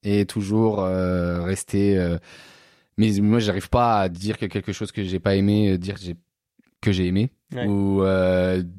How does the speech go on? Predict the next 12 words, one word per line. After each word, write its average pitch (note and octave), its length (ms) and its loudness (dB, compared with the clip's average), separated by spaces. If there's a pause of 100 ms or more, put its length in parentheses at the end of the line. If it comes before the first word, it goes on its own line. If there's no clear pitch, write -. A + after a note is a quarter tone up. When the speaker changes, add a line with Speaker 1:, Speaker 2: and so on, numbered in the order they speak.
Speaker 1:
quelque A#2+ 240 -2
chose B2+ 240 0
que A2 340 2
j'ai A2 220 -2
aimé A#2 140 -8 (340)
et G2+ 40 -6
vraiment A2+ 400 2
ne A2 100 4
pas A2 140 2
le G#2+ 80 4
survendre. A2 640 0
Bah, - 100 -8